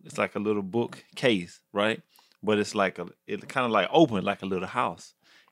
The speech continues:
And there's books in it. And you put it on, like, a post, and people can take books out or put books into it. There's an entire little registry. Uh, I wanna say it's little free library dot org. So y'all go look it up. We got one out in our front yard, but we really got a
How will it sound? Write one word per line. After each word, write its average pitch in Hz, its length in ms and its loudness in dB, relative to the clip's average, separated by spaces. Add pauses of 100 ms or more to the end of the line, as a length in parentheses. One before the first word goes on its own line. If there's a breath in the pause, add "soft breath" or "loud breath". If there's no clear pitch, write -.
(140)
And 101 120 2
there's 104 140 2
books 160 340 2
in 82 200 -2
it. - 60 -16 (520 soft breath)
And 208 100 -2
you 196 60 0
put 139 180 4
it 120 60 4
on, 117 120 4
like, 98 160 4
a 87 40 -10
post, 120 600 -2
and 95 160 -10
people 104 260 -10
can 90 460 -8 (240)
take 98 260 -2
books 120 240 -4
out 104 260 4
or - 120 -20
put 101 180 -6
books 107 300 -10
into 120 380 -4
it. 92 100 -4
There's 117 180 2
an 104 60 0
entire 120 340 2
little 120 180 2
registry. 110 520 0 (400 soft breath)
Uh, 80 60 -6
I 85 40 0
wanna 104 200 -2
say 101 180 0
it's 95 160 -2 (180)
little 117 160 2
free 120 200 0
library 101 400 2
dot 107 220 0
org. - 300 -2
So 95 140 -8
y'all 101 260 -4
go 101 60 -6
look 104 200 -2
it 113 60 0
up. 117 100 4
We 120 100 0
got 117 120 4
one 110 160 4
out 110 100 -2
in 107 60 -4
our 104 80 0
front 113 280 -2
yard, 120 340 -6
but 90 160 -10 (220)
we 165 80 4
really 160 160 10
got 135 80 10
a 131 40 8